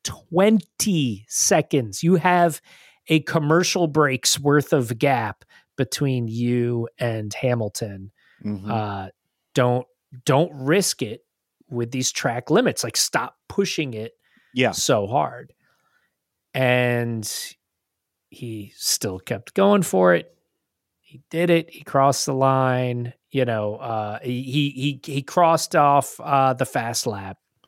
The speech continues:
Speaker 1: He, he was still pushing it. The team said, you know, "All right, you got the fast lap.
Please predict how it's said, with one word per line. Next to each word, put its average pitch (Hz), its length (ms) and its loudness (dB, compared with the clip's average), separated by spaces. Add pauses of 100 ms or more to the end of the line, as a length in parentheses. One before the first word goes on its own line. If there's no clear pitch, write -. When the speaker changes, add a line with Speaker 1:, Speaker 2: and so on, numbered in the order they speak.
(1040)
Speaker 1:
He, 117 260 -2 (100)
he 117 340 -4 (260)
was 113 220 -6
still 151 280 4
pushing 135 400 -6
it. 120 180 -6 (120)
The - 80 -20
team 127 440 -6
said, 123 440 2
you 127 240 -2
know, 107 200 0 (280)
"All 139 100 4
right, 165 400 4 (640)
you 151 80 2
got 139 220 4
the 131 80 -6
fast 127 340 2
lap. 117 260 4